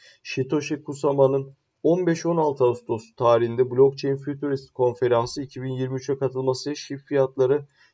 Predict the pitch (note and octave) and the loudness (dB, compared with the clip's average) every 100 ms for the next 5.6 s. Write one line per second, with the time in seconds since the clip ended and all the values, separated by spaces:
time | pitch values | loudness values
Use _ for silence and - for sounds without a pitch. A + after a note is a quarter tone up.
0 | - B2 C3 D3+ C#3 D3 _ _ _ - | -6 0 2 2 -2 -4 _ _ _ 0
1 | D#3+ D#3+ D3 C3 A#2 A2+ G#2+ - E3 - | 0 0 2 6 6 4 -4 -4 -6 -6
2 | _ _ _ _ _ _ _ _ C3+ C3+ | _ _ _ _ _ _ _ _ -6 2
3 | D3 C#3 B2+ A2 - _ _ _ _ - | 6 6 4 -4 -8 _ _ _ _ 2
4 | G#2+ A2 G2+ G2+ A#2 - F3 A#2+ - - | 4 6 4 -2 -4 -2 0 0 -4 -12
5 | C3+ D3 A#2+ A#2 - D3 | 0 4 4 2 0 0